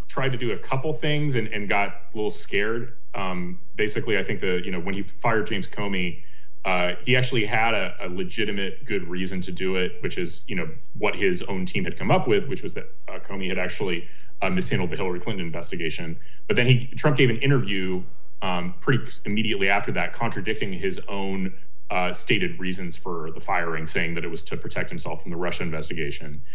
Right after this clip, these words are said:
And I think the, the, the flack he got for that and ended in the, ending in the Mueller investigation sort of made him, like, very reticent to sort of press the buttons that he had available to him with regard to D O J and F B I. And so he just kind of became, like, he was,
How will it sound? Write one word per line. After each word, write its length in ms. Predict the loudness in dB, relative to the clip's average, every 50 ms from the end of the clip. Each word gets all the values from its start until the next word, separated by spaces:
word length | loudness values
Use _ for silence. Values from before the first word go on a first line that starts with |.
| -2 0 0 0
And 100 | 0 2
I 60 | 2 2
think 200 | 2 2 2 2
the, 200 | 2 2 0 0
the, 220 | 0 0 0 0 0 0 0 0
the 80 | 0
flack 300 | 0 2 2 2 2 2
he 80 | 2 0
got 200 | 0 0 0 0
for 80 | 0
that 300 | 0 0 0 0 0 -2 -2
and 160 | -2 -2 -2 -2
ended 260 | -2 -2 -2 0 0
in 0 |
the, 180 | 0 0 0 0 0 0
ending 240 | 0 0 0 0 0
in 80 | 0 0
the 60 | 0
Mueller 220 | 0 0 0 -2
investigation 540 | -2 -2 -2 -2 -2 0 0 0 0 0 -2
sort 200 | 0 0 0 0
of 120 | 0 0 0
made 180 | 0 0 0
him, 200 | 0 0 0 -2
like, 120 | -2 -2 -2
very 280 | 0 0 0 0 0
reticent 600 | 0 0 -2 -2 -2 -2 -2 -2 -2 -2 -2 -2 -2 -2 -2 -2 -2 -2 -2 0 0
to 100 | 2 2
sort 220 | 2 2 0 0
of 120 | 0 0 -2
press 300 | 0 0 0 0 0 0
the 140 | -2 -2 -2
buttons 440 | -2 -2 -2 -2 -2 -2 -2 -2 0
that 120 | 0 0
he 60 | 0
had 120 | 0 0 -2
available 440 | -2 -2 -2 -2 -2 -2 -2 -2 -2
to 120 | -2 -2
him 300 | 0 0 0 0 0 0
with 100 | 0 0
regard 280 | 0 0 0 0 0 0
to 80 | 0
D 180 | -2 0 2 2
O 60 | 2
J 160 | 2 2 2
and 100 | 2 2
F 120 | 0 0 0
B 120 | 0 0
I. 320 | 0 0 0 0 0 -2 -2 -2 -2 -2 -2 -2 0 -2 -2
And 120 | -2 -2 -2
so 140 | 0 0
he 80 | 0 0
just 180 | 0 0 0 0
kind 140 | 0 0
of 80 | 0 0
became, 280 | 0 0 0 0 0 0
like, 240 | 0 0 -2 -2 -2
he 140 | -2 0 0
was, 260 | 0 0 0 0 0